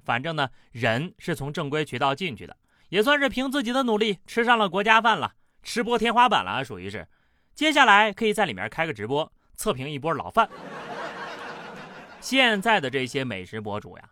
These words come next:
不是退网了，就是落网了。为了火呢，绞尽脑汁儿整一些阴间的玩意儿博眼球。人呐，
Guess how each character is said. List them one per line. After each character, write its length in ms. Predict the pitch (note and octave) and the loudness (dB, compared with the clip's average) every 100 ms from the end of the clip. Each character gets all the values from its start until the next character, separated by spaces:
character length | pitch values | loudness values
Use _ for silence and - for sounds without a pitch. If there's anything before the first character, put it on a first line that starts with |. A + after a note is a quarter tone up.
| _ | _
不 100 | - | 0
是 200 | A#3 C4 | 4 4
退 280 | - C#4 C4 | 4 2 2
网 280 | E3+ G#2 F2+ | 4 2 -2
了， 100 | A2 | -4
就 140 | C3+ | -4
是 100 | B2+ | -4
落 240 | D3 E3+ B2 | -4 -2 -2
网 240 | D#2+ D2 | -4 -14
了。 120 | A#1+ _ _ _ - | -20 _ _ _ -2
为 180 | C#4+ | 2
了 140 | C#4+ A#3+ | 4 4
火 280 | - G#2+ F#2 | 2 -4 -4
呢， 200 | A#2 B2 _ _ | -4 -6 _ _
绞 280 | G3+ G3+ A3+ | 4 6 6
尽 220 | D4 C#4 | 0 2
脑 180 | G#3+ F#3+ | 2 4
汁 80 | |
儿 100 | A3+ | 0
整 180 | A3 C#3+ | -2 -4
一 60 | C#3 | -4
些 160 | C3+ | -4
阴 220 | E3 F3 F3 | -4 -4 -4
间 100 | F3 | -2
的 120 | D3 | 0
玩 180 | G#2+ A#2 | -2 -2
意 40 | |
儿 120 | B2 | -4
博 180 | G2+ B2+ | -4 -4
眼 160 | B2 F2 | -4 -8
球。 240 | F2+ E2+ _ _ _ | -14 -16 _ _ _
人 240 | - G#2+ | -8 -6
呐， 160 | A#2+ G2+ | -4 -4